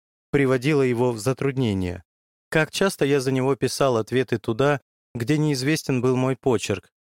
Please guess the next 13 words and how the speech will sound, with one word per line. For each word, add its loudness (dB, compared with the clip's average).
и 0
если 0
подпускал 0
булавку, 0
делавшую 0
невероятным 0
повторение 0
приглашения, -2
то 2
это 2
очень 0
его 0
радовало. 0